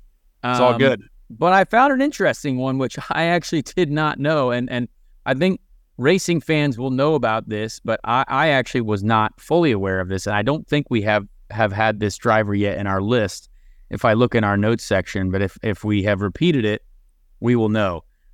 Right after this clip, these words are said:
Speaker 2: Um, but I went with the nineteen eighty Indy five hundred. Uh, the nineteen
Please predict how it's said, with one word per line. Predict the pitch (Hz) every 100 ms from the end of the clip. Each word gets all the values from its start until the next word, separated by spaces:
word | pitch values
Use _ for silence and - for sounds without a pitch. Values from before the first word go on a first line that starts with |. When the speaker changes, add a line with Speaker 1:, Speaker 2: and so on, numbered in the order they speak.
| -
Speaker 2:
Um, | 120 120 120 120 120 117 _ _ -
but | 113 120 151 151 - - _ _ _ _ _ -
I | 143 190
went | 196 202 -
with | 156 156 -
the | 147 147
nineteen | 131 135 165 - - 165 170 160 151 _ -
eighty | 143 175 127 98 101 - _ _ _ _ _ - _ _ _
Indy | 123 131 123
five | 120 110
hundred. | 98 92 95 107 _ _ - -
Uh, | 117 117
the | 113
nineteen | 117 127 151 - 156 139